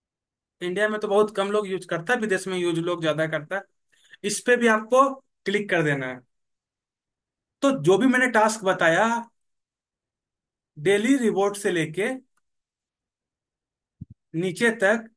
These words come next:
Discord तक, इसको जितने भी लोगों ने पूरा किया है, आपका ऑटोमेटिक रैंक काउंट होना शुरू हो गया होगा।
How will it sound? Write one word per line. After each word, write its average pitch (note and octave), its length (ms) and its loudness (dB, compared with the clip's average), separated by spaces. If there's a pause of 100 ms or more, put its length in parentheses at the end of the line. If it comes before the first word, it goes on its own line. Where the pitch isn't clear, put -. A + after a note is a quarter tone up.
Discord F#3+ 540 -2
तक, A3 280 -2 (2000)
इसको A3+ 340 0
जितने B3 320 -6
भी A#3+ 100 2
लोगों A3+ 280 4
ने C4 240 2 (1400)
पूरा G#3+ 220 2
किया G#3+ 340 4
है, D3 260 0 (800)
आपका F3+ 300 -4
ऑटोमेटिक G#3+ 640 -4
रैंक G#3 380 0 (680)
काउंट E3 300 -4
होना G3+ 160 -2
शुरू G3+ 280 2
हो F3 120 4
गया D3 160 0
होगा। B2+ 280 -4